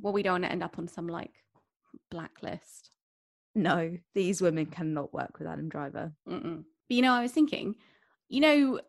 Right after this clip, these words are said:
Speaker 1: when you used to think about if you ever bumped into Rupert Grint,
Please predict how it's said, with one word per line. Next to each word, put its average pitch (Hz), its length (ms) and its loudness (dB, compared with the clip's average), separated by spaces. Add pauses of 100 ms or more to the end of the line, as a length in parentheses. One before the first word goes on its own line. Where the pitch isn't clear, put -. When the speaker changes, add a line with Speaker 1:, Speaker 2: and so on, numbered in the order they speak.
(460)
Speaker 1:
when 226 200 6
you 220 80 6
used 208 180 0
to 196 60 -6
think 202 140 2
about 185 460 6
if 196 100 -2
you 185 80 2
ever 180 120 0
bumped 180 280 0
into 185 200 -2
Rupert 175 260 -4
Grint, 175 400 -4